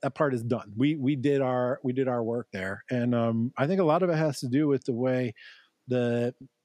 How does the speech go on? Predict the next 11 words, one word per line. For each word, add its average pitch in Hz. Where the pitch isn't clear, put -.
uh, 120
the 110
manosphere 131
stuff 120
exploded 127
onto 117
Twitter. 95
And 120
then 113
from 117
there, 120